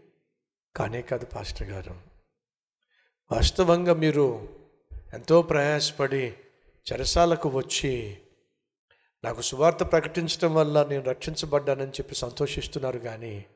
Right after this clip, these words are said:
మీకు తెలియకుండానే నా జీవితంలో తీరని ద్రోహాన్ని చేశారు పాస్టర్ గారు. ఆ మాట వింటున్నప్పుడు పాస్టర్ గారు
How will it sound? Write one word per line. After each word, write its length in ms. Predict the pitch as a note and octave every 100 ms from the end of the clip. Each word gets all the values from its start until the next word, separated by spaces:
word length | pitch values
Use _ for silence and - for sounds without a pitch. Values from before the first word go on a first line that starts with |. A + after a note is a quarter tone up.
| _ _ _ _ _ _ _ _ _ -
మీకు 140 | B2
తెలియకుండానే 880 | C3 D3+ F3+ F3+ D#3 C3+ C3 A#2+ G#2 - _ _ _ _ _ _ -
నా 100 | A#2
జీవితంలో 920 | G#2+ C#3 C#3+ C#3 B2 A#2+ A2 G2 G2 _ _ _ _ _ _ -
తీరని 380 | B2+ C3 C3 B2
ద్రోహాన్ని 840 | - B2+ B2 C#3 C3+ D#3+ D3+ D3 - _ _ _ _ _ _ _ _ - -
చేశారు 340 | G2 - G#2
పాస్టర్ 420 | - - - -
గారు. 520 | - - _ _ _ _ _ _ _ _ _ _ -
ఆ 40 | G#2
మాట 320 | A2 C3+ C#3
వింటున్నప్పుడు 680 | C#3 D3+ D3+ D#3 C#3+ C#3+ C3+
పాస్టర్ 420 | B2+ C3 - C3+
గారు 180 | B2+